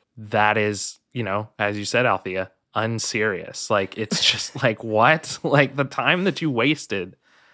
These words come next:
the resources you wasted in even proposing this, like, you could have actually been coming up with a real solution. Like, I don't know, we have a record kicker.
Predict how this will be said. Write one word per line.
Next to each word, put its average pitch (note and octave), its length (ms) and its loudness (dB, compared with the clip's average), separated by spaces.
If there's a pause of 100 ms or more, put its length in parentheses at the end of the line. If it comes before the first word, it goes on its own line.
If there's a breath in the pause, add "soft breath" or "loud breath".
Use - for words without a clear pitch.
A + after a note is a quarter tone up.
(200 soft breath)
the A2+ 160 -2
resources B2 640 0
you A2 140 -2
wasted G#2 400 -2
in G2 140 -8
even F#2+ 240 -8
proposing F#2 520 -6
this, - 240 -14
like, E2 160 -8
you G#2+ 80 -10
could - 140 -2
have G2+ 80 -4
actually F#2+ 320 -4
been F2+ 140 -8
coming F2+ 260 -14
up F2 140 -12
with F2 120 -10
a E2+ 40 -12
real E2+ 180 -8
solution. A2 400 -4
Like, G#2 180 -2 (300 loud breath)
I C3 60 0
don't - 100 -4
know, B2+ 140 2 (240 soft breath)
we D#3 100 2
have D#3 160 2
a A#2+ 100 4
record G#2+ 520 -2
kicker. G#2+ 480 -4